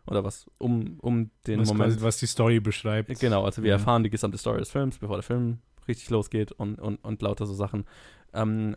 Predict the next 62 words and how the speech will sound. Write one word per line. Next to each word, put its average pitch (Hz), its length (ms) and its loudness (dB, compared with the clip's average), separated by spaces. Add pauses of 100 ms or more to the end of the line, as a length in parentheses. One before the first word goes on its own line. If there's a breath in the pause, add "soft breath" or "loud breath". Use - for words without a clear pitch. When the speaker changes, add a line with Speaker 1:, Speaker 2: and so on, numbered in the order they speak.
Speaker 1:
alles 147 240 0
in 135 80 2
diesem 127 240 0
Film, 120 260 2
was 107 160 0
diesen 165 300 -2
Aspekt - 420 -2
hat, 104 300 -2
hat 117 200 -2
sich 113 160 -6
mehr 110 200 2
so, 107 260 2 (380 soft breath)
„Ah - 100 0
ja, 143 160 8
okay, 120 460 4
ähm, 104 240 0
das - 100 -10
erwarten 110 280 2
die 104 60 -2
Leute 98 220 -4
von 104 160 -8
uns, 101 240 -6
so, - 320 -6 (140)
das - 180 -10
müssen 104 260 -2
wir - 60 -4
jetzt 104 220 -8
machen.“ 104 340 -8 (480 soft breath)
Hat - 140 -8
sich 113 100 -10
so 107 140 -2
mehr 98 180 2
in 95 60 0
diese 104 260 -8
Richtung 98 260 -6
angefühlt. 104 500 -2
Speaker 2:
Ja, 101 40 -2
okay. 101 300 -2 (640 soft breath)
Speaker 1:
Ähm, 98 460 -2
und, 139 240 2
und 151 180 0 (340)
ja, 254 300 2
ich, - 200 -6
ich - 100 -2
bin 202 140 4
da 214 80 6
nicht 202 100 6
mal, 208 180 6
ich 170 140 2
bin - 100 -2
da 214 60 0
nicht 196 100 -2
mal 285 140 4
böse, 147 400 4
weil 110 120 2
das 113 120 -4
zeigt - 260 2
nur, 131 120 2
dass 127 180 2
Edgar 120 420 0
Wright 113 220 4
auch 110 320 -2